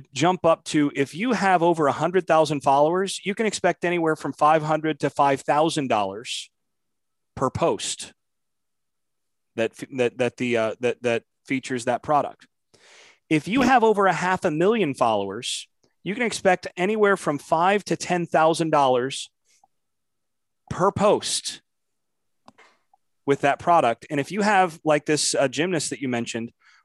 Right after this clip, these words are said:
over a million followers, it's gonna cost you ten thousand dollars just to get in, get into the discussion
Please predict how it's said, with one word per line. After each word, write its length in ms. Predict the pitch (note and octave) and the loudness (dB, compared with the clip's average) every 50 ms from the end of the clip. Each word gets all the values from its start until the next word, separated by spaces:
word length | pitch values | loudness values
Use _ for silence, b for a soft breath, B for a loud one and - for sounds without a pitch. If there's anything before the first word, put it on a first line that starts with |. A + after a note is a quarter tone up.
| b _ - | b _ 0
over 260 | D3+ E3+ F3 E3+ F#3 | 2 2 4 4 2
a 40 | F3 | 0
million 400 | D#3+ D#3 E3 F3 F3+ F3+ E3 D#3+ | 2 0 2 2 2 2 0 -2
followers, 720 | - F3+ F#3+ G#3 A#3 G3+ D3 A#2 G#2+ G#2+ A#2+ - - - - _ _ _ _ _ _ - | 0 0 2 2 2 2 0 0 -2 -4 -4 -6 -8 -8 -10 _ _ _ _ _ _ -2
it's 200 | E3 G3+ - - | -2 -2 0 0
gonna 180 | B3 A#3 A3+ | -4 -4 -4
cost 380 | - - G3+ G3+ F#3+ F3+ - - | -4 0 0 0 0 0 -2 -6
you 80 | F#3+ F3 | -8 -6
ten 300 | - - F#3 F3+ F3 E3 | -4 -2 -2 -2 -2 0
thousand 420 | F3 D#3+ D#3+ D#3 D3 D3 D3+ D3 | 2 2 4 4 2 0 0 0
dollars 440 | C#3+ C#3+ C#3+ C#3+ C#3 B2+ B2+ A#2 - | 2 4 4 4 4 2 0 -2 -4
just 200 | - C#3 - - | -6 -6 -4 -4
to 80 | C#3+ | -6
get 180 | B2+ C3+ C3+ - - | -4 -4 -6 -4 -4
in, 180 | C3+ B2 A#2+ - - D3 C3+ C3 | -8 -8 -8 -8 -12 -12 -8 -2
get 140 | D3 C#3 C3+ | -2 -2 0
into 180 | C3 B2+ A#2+ | -2 -4 -6
the 80 | A#2 A2+ | -8 -6
discussion 600 | A2+ A#2 - - F#3+ F#3+ F3+ - - G2+ D#2 | -6 -6 -4 -2 -2 -2 -2 -2 -6 -10 -12